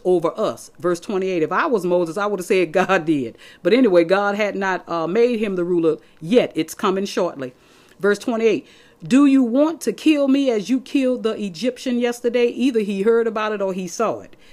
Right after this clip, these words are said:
Verse twenty-nine, at this point, in any event, Moses fled and began an exile in the land of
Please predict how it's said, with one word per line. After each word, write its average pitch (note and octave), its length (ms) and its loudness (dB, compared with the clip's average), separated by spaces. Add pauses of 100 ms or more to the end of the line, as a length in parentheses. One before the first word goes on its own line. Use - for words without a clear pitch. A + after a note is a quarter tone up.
(240)
Verse G#3 180 2
twenty-nine, G3+ 580 -4
at F3 220 -4
this D#4+ 220 -2
point, F3+ 360 2 (280)
in F#3 160 4
any A#3+ 260 4
event, D#3+ 300 0 (320)
Moses A3+ 680 2
fled B3 400 2
and F#3+ 140 0
began G#3+ 420 -2
an F3 320 -4
exile F#3 640 -6
in F3 180 0
the F3 100 0
land F3+ 440 2
of D#3+ 240 -4